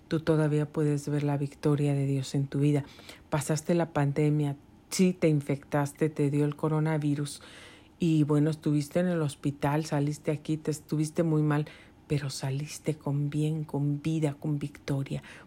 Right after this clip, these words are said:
¿Por qué? Porque Dios estuvo contigo, porque así fue el propósito de Dios para ti, porque tu vida no ha terminado en esta tierra, porque hay co-, todavía tienes cosas importantes que hacer en este mundo,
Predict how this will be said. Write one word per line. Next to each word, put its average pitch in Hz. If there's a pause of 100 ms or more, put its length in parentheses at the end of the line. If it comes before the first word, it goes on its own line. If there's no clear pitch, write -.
¿Por 151
qué? 151 (340)
Porque 147
Dios 143
estuvo 143
contigo, 147 (260)
porque 156
así 151
fue 151
el 143
propósito 139
de 135
Dios 135
para 131
ti, 147 (240)
porque 160
tu 160
vida 208
no 160
ha 156
terminado 143
en 139
esta 131
tierra, - (760)
porque -
hay 131 (140)
co-, 180 (180)
todavía 190
tienes 147
cosas 139
importantes 143
que -
hacer 139
en 139
este 139
mundo, 135